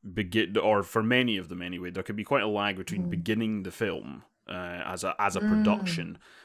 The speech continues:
Speaker 1: and then actually having a finished, comprehensive, um, story, I suppose, is, is, is the way
Speaker 2: Absolutely,
Speaker 1: you would
Speaker 2: yeah.
Speaker 1: put it.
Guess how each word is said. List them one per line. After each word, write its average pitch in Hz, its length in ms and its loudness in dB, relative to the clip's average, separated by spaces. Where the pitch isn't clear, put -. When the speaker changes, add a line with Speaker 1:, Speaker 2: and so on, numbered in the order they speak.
Speaker 1:
and 101 140 0
then 101 140 4
actually 98 340 0
having 98 300 -2
a 92 100 -6
finished, - 640 -4
comprehensive, 90 1300 -6
um, 87 600 -8
story, 95 540 0
I - 40 -12
suppose, 85 380 -10
is, 82 80 -10
is, 90 80 -10
is 87 60 -6
the 92 80 -4
way - 20 -2
Speaker 2:
Absolutely, - 540 -4
Speaker 1:
you - 60 -4
would - 20 -4
Speaker 2:
yeah. 156 140 -2
Speaker 1:
put - 180 -2
it. - 140 -6